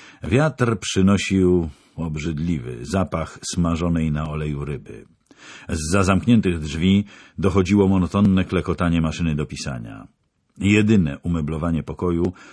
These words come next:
stanowiły ogromne, zaśmiecone biurko z wysuwanym blatem, dwa twarde krzesła i lada. Na biurku tlił się niedopałek w mosiężnej popielniczce pełnej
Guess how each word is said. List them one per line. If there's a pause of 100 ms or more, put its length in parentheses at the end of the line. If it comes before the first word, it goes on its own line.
(280)
stanowiły
ogromne,
zaśmiecone
biurko
z
wysuwanym
blatem, (260)
dwa
twarde
krzesła (400)
i
lada. (1040)
Na
biurku
tlił
się
niedopałek
w
mosiężnej
popielniczce
pełnej